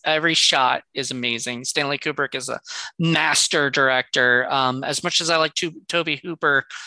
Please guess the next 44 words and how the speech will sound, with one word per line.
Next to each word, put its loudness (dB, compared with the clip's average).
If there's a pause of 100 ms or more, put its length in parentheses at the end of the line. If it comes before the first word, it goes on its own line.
(320)
uh, 4
I 0
don't 0
like -2
him -8
nearly 0
as -4
much -6
as, -8
uh, -2
Stanley -4
Kubrick. -4
Um, -2
I -6
think, -8
uh, 0
he's -4
a -8
much -8
better -2
director. -2 (420)
And 2
on 0
top -2
of -8
that, 0
like, -4
there's -6
a -8
more -2
of -4
a, 0 (360)
to -6
me, 0
there's -2
more -2
of -4
a -4
story -4
than -8
just -6
a -4
family -4
who -6